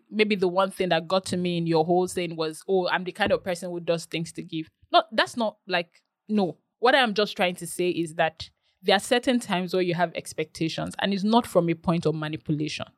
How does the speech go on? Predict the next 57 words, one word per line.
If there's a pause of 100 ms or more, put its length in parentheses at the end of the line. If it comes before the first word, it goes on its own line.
(180)
That
was
my
point. (280)
So
we
gave,
this
is
a
perfect
example
and
I'm
happy
that
we
got
to
that. (400)
I
am
doing
certain
things.
I'm
doing
nice
things
for
you. (300)
And
it
could
be
a
woman
doing
nice
things
for
a
guy (340)
in
the
hopes
that,
yes,
we
are
feeling,
we
are
enjoying
each
other's
company,